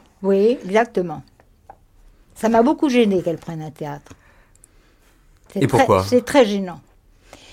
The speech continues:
Speaker 1: Parce que moi, euh, ça faisait déjà huit ans peut-être que je roulais ma bosse, si vous voulez. Conservatoire, Odéon pendant un an et demi quand j'étais au conservatoire. Pendant la guerre, j'ai joué différentes choses. Euh,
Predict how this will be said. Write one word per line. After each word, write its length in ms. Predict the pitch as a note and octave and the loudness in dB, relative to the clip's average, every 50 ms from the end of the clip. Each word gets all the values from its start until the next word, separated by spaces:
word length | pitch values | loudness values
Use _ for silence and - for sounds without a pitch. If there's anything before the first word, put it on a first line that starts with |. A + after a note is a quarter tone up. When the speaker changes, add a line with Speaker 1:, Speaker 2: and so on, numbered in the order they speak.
| - - - _ | -20 -20 -20 _
Speaker 1:
Parce 320 | - C4 C#4 C4 - - D4 C4+ - - | 0 0 0 0 -2 -4 -4 -4 -4 2
que 300 | - B3 B3+ C4+ D4+ E4 | 4 6 6 6 6 4
moi, 480 | C#4 A#3+ A3+ A#3 B3 C#4 C#4+ D4 C#4+ C4 | 4 4 6 6 6 6 6 6 4 4
euh, 760 | B3 A3 A3 G#3+ G#3+ G#3+ G#3 G#3 G#3 G3+ G#3 G3+ G#3 G3+ G3+ | 6 6 6 6 6 6 4 2 2 0 -2 -2 -2 -2 -4
ça 200 | - - G#3+ G#3 | 0 0 0 0
faisait 440 | G#3 - A3 G3+ F#3+ F#3+ G#3 A3+ A#3 | 2 2 0 2 4 6 6 6 6
déjà 320 | G3 G3+ F#3+ F3 F#3+ F#3+ | 6 2 2 4 4 4
huit 340 | G3+ G3+ F#3+ G3+ G#3 - - | 4 4 2 0 -2 0 0
ans 140 | F#3+ G3 G#3+ | 0 0 0
peut-être 440 | G#3 F#3+ F3+ - G3 G3 G3+ - - | -2 -6 -6 -2 -4 -4 -4 -6 -6
que 120 | - F#3+ | -6 -6
je 140 | F3 F3+ F#3 | -4 -2 0
roulais 420 | G3 F#3+ F3 E3+ G3+ G3+ G3 F#3+ G3 | 0 2 2 2 2 2 2 2 2
ma 160 | F#3+ F#3 F3+ | 2 0 0
bosse, 300 | F3 F3+ G3 A#3 D4 - | 2 2 2 2 2 0
si 200 | - - - F#3+ | -2 -6 -8 -8
vous 160 | E3 E3+ E3+ | -8 -8 -10
voulez. 460 | E3+ F3 F3 F3+ G3 G#3+ C#4 C#4+ C#4+ - - - - - - _ | -8 -8 -6 0 0 0 0 0 -6 -10 -14 -20 -20 -20 -20 _
Conservatoire, 1300 | - G#3+ G#3+ G#3 - - F#3+ E3+ F3+ F3 E3+ - - - F#3+ G3 G3+ G#3+ A3+ B3 C4 C4+ C4+ C4+ - - | -4 -2 -2 -2 -2 -2 -2 0 0 -2 -4 -6 -4 0 2 4 4 6 6 6 6 6 4 4 2 4
Odéon 500 | A3 G3+ G3 F#3+ G#3 G3 F#3+ G3 G#3 G3+ | 4 4 4 6 4 4 6 4 2 2
pendant 340 | G#3 G3 F#3+ F3+ F#3 F#3 | 2 0 0 2 0 0
un 220 | F#3 F#3 F#3 F#3 F#3 | 0 0 0 0 0
an 80 | F#3 F#3 | 0 0
et 100 | F3+ F#3 | 0 0
demi 300 | F3+ F3+ F3 F3+ F#3+ G3 | -2 -2 -2 -2 -4 -6
quand 200 | - F3+ F3 E3 | -6 -8 -6 -6
j'étais 220 | E3+ E3 - F3 | -8 -6 -6 -6
au 80 | E3+ E3 | -6 -4
conservatoire. 1120 | - F3+ D#3+ - - F3 E3+ F3 F3+ F3 F3 - F#3+ G#3 G#3 A3+ A#3 B3 C#4 D4 C#4+ C#4+ | -4 -6 -6 -2 -2 -2 0 0 -2 -2 -4 -2 0 2 4 6 6 6 6 4 4 2
Pendant 320 | - G3 G3 G3 F#3 F#3 F#3+ | 2 2 2 2 4 2 2
la 180 | F#3+ F#3 F#3 | 4 2 2
guerre, 380 | F3 F3 G3 F#3+ G3 G3 F#3+ F#3 | 4 4 6 6 8 8 6 4
j'ai 220 | D#3+ E3 F3+ F#3 | 4 2 0 0
joué 400 | F3 E3+ F3 F#3 F#3+ F#3+ F#3+ F#3+ | 0 0 2 2 4 4 4 2
différentes 560 | E3 F3+ F#3 - - F#3+ E3+ E3+ F3 F3 D#3+ | 2 -2 -6 -4 -4 -4 -2 -2 -4 -4 -6
choses. 640 | - - - F#3+ F#3+ G3 A3 A#3 B3 B3+ B3+ A#3 A3 G3+ | -8 -6 -4 -2 0 2 2 4 4 4 2 2 0 -2
Euh, 260 | G3 G3 F#3+ F#3+ | 0 0 0 -2